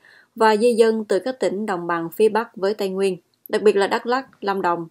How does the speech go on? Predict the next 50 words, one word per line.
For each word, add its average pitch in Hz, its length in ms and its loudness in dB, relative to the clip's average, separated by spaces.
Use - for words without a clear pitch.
và 208 100 2
tới 214 200 0
miền 233 220 2
Đông 185 200 0
Nam 185 160 -2
Bộ, - 260 0
đặc 196 180 -2
biệt 214 100 6
là 208 100 2
Bà 196 180 0
Rịa 190 180 0
Vũng 180 240 -4
Tàu, 175 240 0
Đồng 170 200 -4
Nai, 185 320 -2
theo 190 280 0
các 254 220 -6
chuyến 226 300 0
tàu 185 140 -2
Bắc 196 200 -6
Nam. 185 180 -2
Đúng 294 160 6
với 254 260 6
những 226 200 0
gì 202 100 6
Đỗ 185 140 2
Mười 208 200 2
tuyên 196 220 -2
bố 202 300 2
với 226 80 0
các 262 140 -4
đồng 175 200 -4
chí 208 260 0
hàng 190 340 -4
Bắc 247 200 -4
Bó 202 340 -2
của 247 100 -2
họ, 175 400 0
giải 226 200 2
phóng 285 180 0
miền 202 180 -2
Nam, 202 300 0
chúng 277 180 -2
ta 226 120 4
có 262 200 0
quyền 190 200 2
tịch 185 200 -2
thu 208 180 4
tài 185 180 -4
sản, 190 340 -6